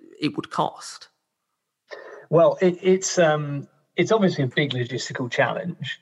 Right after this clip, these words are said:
Speaker 2: Um, I, I think it's, it, to start with the, the kind of background to the sort of, uh, the, the government's plans to ease all restrictions in June. Um,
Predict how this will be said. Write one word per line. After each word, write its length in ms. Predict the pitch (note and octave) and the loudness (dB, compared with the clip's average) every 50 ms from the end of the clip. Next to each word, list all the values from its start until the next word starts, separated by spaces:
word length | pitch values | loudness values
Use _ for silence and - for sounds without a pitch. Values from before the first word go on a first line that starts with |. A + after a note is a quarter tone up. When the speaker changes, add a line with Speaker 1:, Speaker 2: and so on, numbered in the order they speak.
| _ - | _ 0
Speaker 2:
Um, 480 | C#3 C3 B2+ B2 A#2+ B2 A#2+ B2 B2+ - - - - _ _ _ _ _ - | 2 4 2 2 0 -4 -6 -6 -8 -8 -12 -16 -20 _ _ _ _ _ 0
I, 120 | E3 - - - F3 | 0 0 2 2 0
I 40 | E3 | 2
think 280 | D#3 - A3 G#3 - - _ _ _ _ | 2 2 0 0 -2 -6 _ _ _ _
it's, 300 | - A#2 F3+ F3+ - - | -10 -8 -8 -8 -8 -2
it, 380 | - F#3+ F#3 - - - F3+ - | 0 0 0 0 -4 -10 -6 -2
to 100 | - F#3 | -2 -2
start 400 | - - - A3 G#3 G3 F#3 - | 0 2 2 4 4 4 2 2
with 280 | E3 D#3 C#3+ B2 - | 0 0 0 0 0
the, 300 | - C#3 B2+ B2 A#2+ - - - | 2 2 2 2 0 -2 -6 -6
the 140 | D3+ C#3+ C3+ C3 - C#3+ | -4 -2 -2 0 0 0
kind 160 | C3+ B2+ B2 | 0 0 0
of 340 | A#2+ A#2+ A#2 - - - _ _ _ - | -2 -2 -4 -6 -12 -20 _ _ _ -12
background 720 | D#3 C3 D3+ D3 C#3 - - - C3+ B2 A#2 A2+ A2+ A2+ | -4 -2 0 0 0 -2 -2 -4 -2 -2 -2 -2 -4 -6
to 140 | - C#3 A#2 | -10 -10 -10
the 100 | A#2+ A#2 | -10 -10
sort 180 | - - A#2 G#2+ | -12 -14 -16 -18
of, 80 | - - _ _ _ _ - | -20 -20 _ _ _ _ -4
uh, 300 | - A#2+ A2 A2 A2 - - _ _ _ _ _ _ _ _ _ _ | -2 -2 -2 -2 -4 -6 -10 _ _ _ _ _ _ _ _ _ _
the, 640 | - - D3+ - - - - - D#3+ - - E3+ - - | -14 -12 -12 -10 -10 -10 -12 -12 -10 -6 -6 -6 -6 -6
the 80 | D#3 | -2
government's 380 | B2+ C#3 C#3 B2+ B2 A#2 - - | 0 2 2 2 0 -6 -8 -4
plans 220 | - C3 A#2+ A#2 - | -4 -2 -2 -2 -4
to 180 | - C3+ C#3 | -6 -6 -4
ease 160 | C3+ C3 A#2+ | -4 -2 -2
all 160 | C3+ C#3 C#3+ C3+ | 0 0 0 0
restrictions 680 | B2 A#2 - - - C#3 C#3 C#3 - - B2 A#2 A#2 | -2 -4 -6 -4 -4 -4 -4 -4 -6 -6 -8 -6 -6
in 180 | A#2+ A#2 A2+ A2 | -6 -8 -8 -8
June. 580 | - - C#3 C3+ A#2+ - - - - - C3+ - _ - - - _ _ _ _ | -6 -4 -2 -2 -2 -4 -6 -10 -10 -10 -12 -12 _ -20 -20 -20 _ _ _ _
Um, 480 | C3 B2+ B2 A#2+ A#2 A#2 A#2 A#2 A#2 | 0 2 2 2 2 0 -2 -6 -10